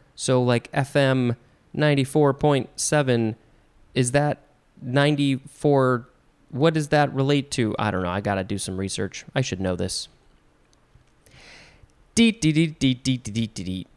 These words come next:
Next is decamp or decamp.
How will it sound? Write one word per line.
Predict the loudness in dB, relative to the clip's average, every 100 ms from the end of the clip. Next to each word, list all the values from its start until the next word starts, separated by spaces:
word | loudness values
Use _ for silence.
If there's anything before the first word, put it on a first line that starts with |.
| _ _ _ _ -20 -10
Next | -2 -2 0 2
is | 4 4 -2 -6 _ -18
decamp | -4 -4 0 0 0 -2 -12 -20 _ _ _ _ _ -4
or | 0 2 2 0 -6 _ _ -16
decamp. | 2 4 4 2 0 -4